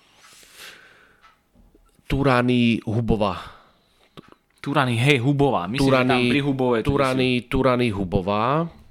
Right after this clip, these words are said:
Speaker 1: A potom je Hubová, e, Ružomberok. Áno, Turany, Ružom-, e, Hubová, Ružomberok, áno. No a Hubová, Hubová, Ružomberok sa stavia. Boli tam teraz nejaké opozdenia,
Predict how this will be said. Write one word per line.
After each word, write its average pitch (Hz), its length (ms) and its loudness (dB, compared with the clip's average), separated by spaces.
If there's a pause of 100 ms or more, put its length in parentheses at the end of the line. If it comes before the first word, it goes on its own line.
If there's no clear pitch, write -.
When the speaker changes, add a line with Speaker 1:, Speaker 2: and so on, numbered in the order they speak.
(180)
Speaker 1:
A 107 100 -4
potom 131 260 0
je 113 100 2
Hubová, 104 640 0 (400)
e, - 140 -6 (640)
Ružomberok. 92 720 -2 (1080)
Áno, 87 320 -2 (180)
Turany, 95 340 -4
Ružom-, 87 260 -4
e, - 100 -12
Hubová, 95 540 -4
Ružomberok, 87 440 -6
áno. 90 220 -2 (720)
No 117 120 -6
a 95 60 -2
Hubová, 117 580 0 (380)
Hubová, 101 580 -2
Ružomberok 92 640 -2
sa - 120 -8
stavia. 110 600 -2 (280)
Boli 113 280 -4
tam 107 160 -2
teraz 107 220 -2
nejaké 104 340 -2
opozdenia, 104 1040 -2